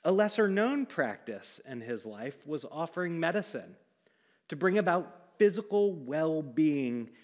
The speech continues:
in people. Not only did he offer treatment and knowledge about physical health,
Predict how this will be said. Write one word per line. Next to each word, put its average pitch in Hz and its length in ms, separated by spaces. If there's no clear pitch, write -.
in 131 180
people. 107 520
Not 147 200
only 156 340
did 151 240
he 160 200
offer 147 560
treatment 180 680
and 135 260
knowledge 175 680
about 151 480
physical 156 440
health, 143 380